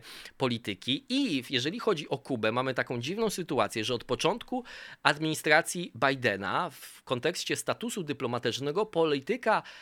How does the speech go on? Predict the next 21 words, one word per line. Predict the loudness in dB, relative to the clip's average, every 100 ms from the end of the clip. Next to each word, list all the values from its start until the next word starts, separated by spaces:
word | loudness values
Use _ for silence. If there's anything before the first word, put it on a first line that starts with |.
| -18 -4
e, | 0 2 2
wobec | 0 -2 -4
Kuby | -4 0 0
znajduje | 2 0 0 0 2
się | 2 -2
w |
statusie | -2 -4 -2 -2
tak | -2 -2
zwanego | -4 -2 -4
przeglądu, | -2 -2 2 4 2 0
czyli | -4 0 2 4
review. | 6 4 4 -4 -14 -14 -12
K-, | -8
Trump | 8 8 8
wprowadził | 0 0 4 4 2
bardzo | 4 4 6 4 6
ostre | 4 4 2 4
sankcje, | 4 2 0 -2
między | -2 -2
innymi | -2 -2 -2
wstrzymał | -4 -2 0 0